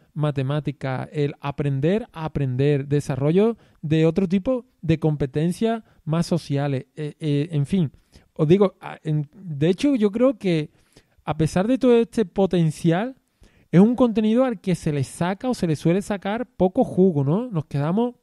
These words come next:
o nos hemos quedado muchas veces en esa carrera de orientación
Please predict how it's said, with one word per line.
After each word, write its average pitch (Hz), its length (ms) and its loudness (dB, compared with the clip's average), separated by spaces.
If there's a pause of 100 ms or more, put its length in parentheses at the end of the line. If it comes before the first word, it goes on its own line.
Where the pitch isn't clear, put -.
(680)
o 139 100 -6
nos 147 140 2
hemos 180 180 2
quedado 190 340 0
muchas 180 320 -2
veces 196 360 0 (480)
en 160 160 0
esa 180 180 0
carrera 196 380 0
de 190 40 4
orientación 185 1300 0